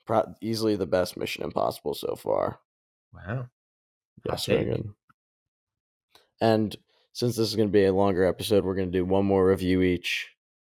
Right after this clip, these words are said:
Speaker 1: So what else did you see? What's your other review?
Speaker 2: Um, thanks for asking.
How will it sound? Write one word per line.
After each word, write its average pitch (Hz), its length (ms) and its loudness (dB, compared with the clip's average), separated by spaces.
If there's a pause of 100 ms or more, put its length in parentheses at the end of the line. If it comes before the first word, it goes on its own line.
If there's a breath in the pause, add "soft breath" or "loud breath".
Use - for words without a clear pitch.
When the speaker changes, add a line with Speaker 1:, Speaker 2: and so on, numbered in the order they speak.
(260)
Speaker 1:
So 92 220 2
what - 360 2 (300)
else 80 260 -2
did 80 160 -8
you 80 460 -2 (840)
see? - 260 -8
What's 107 220 -2
your 110 140 4
other 101 260 2
review? 92 520 -4 (600)
Speaker 2:
Um, 95 500 -2 (800 loud breath)
thanks 117 200 -2
for - 100 -6
asking. - 400 -10